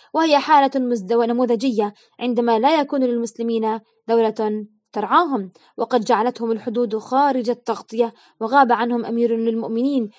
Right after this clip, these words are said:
كعمر رضي الله عنه، يرى كما علمه الإسلام ألا شيء أغلى من المسلم حين قال: "وبالله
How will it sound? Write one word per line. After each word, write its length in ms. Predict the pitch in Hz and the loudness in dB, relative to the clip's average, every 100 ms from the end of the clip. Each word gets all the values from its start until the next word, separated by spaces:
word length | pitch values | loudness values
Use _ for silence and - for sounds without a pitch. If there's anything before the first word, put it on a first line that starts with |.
| _ - | _ 0
كعمر 340 | 262 285 247 | 4 4 2
رضي 280 | 226 208 220 | 0 -2 -4
الله 280 | 214 220 214 | -4 -6 -6
عنه، 280 | 240 202 - _ _ 302 | -6 -8 -12 _ _ 2
يرى 340 | 359 262 202 - _ _ | 4 4 2 -8 _ _
كما 200 | 262 262 | 0 2
علمه 380 | 226 240 240 233 | 2 2 0 0
الإسلام 520 | 240 - 226 214 202 _ _ - | -2 -4 -4 -4 -6 _ _ -2
ألا 280 | 285 277 247 | 2 4 4
شيء 280 | 269 254 | 2 -2
أغلى 440 | - 262 262 247 240 | -2 -2 0 0 0
من 100 | 240 | 0
المسلم 600 | 226 233 - 240 220 208 _ _ | -2 -4 -6 -6 -6 -8 _ _
حين 240 | - 285 | -4 0
قال: 600 | 247 240 240 233 226 214 208 _ _ | 0 -2 -2 0 0 -2 -8 _ _
"وبالله 640 | 226 233 226 240 233 220 | -2 -2 0 0 0 -4